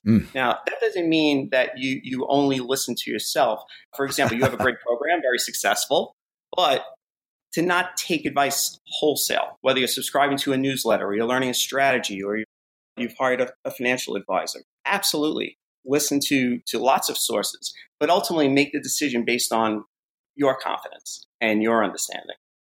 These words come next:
Speaker 1: Absolutely. Taking responsibility for your own actions. I mean, the, in traditional markets, or actually in all markets, mate, I mean,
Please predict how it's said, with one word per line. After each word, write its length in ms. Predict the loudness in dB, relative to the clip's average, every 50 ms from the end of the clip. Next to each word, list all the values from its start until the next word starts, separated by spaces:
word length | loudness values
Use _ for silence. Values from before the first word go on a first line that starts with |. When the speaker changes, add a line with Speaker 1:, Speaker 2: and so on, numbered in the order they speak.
| _ _ _ _ -2
Speaker 1:
Absolutely. 840 | 0 0 0 0 -2 -2 -2 -2 0 2 2 2 2 2 0 0 0
Taking 340 | 0 0 0 2 2 2 2
responsibility 720 | 2 0 0 2 0 0 0 0 0 2 2 4 4 2
for 160 | 0 0 0
your 140 | 2 2 4
own 160 | 4 4 2
actions. 320 | 2 0 -2 -4 -6 -4 -4
I 20 |
mean, 140 | -2 -2 -2
the, 180 | -2 -4 -2 0
in 160 | 0 0 0
traditional 460 | 0 0 0 0 0 0 0 0 0
markets, 360 | 2 2 2 0 -2 -4 0
or 220 | 2 4 4 4 2
actually 400 | 0 -2 -2 -2 0 0 4 6
in 80 | 6
all 160 | 6 6 6
markets, 400 | 6 4 2 2 0 -4 -6 -2
mate, 180 | 0 2 2 4
I 40 | 4
mean, 160 | 2 0